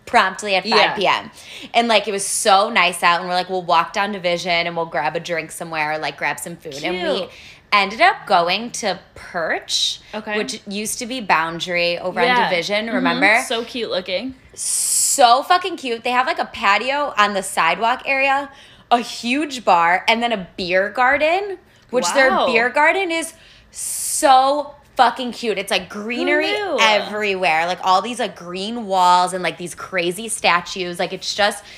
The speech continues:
Speaker 1: so fucking cute. So we went there. Um, I had an old fashioned and we got food. It's, like, very vegetarian friendly, but we got their filet sliders,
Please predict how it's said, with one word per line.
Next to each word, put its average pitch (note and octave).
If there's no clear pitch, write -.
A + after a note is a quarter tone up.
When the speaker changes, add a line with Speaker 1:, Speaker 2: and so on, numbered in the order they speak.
Speaker 1:
so F#3+
fucking C4
cute. F3+
So A3
we G3+
went F#3+
there. G3
Um, G3
I F#3
had A#3+
an B3+
old C4
fashioned G3+
and F3+
we F#3
got F3+
food. F3+
It's, -
like, E3
very E3
vegetarian A3
friendly, E3
but G#3+
we G3+
got F#3
their F#3
filet F3
sliders, F3+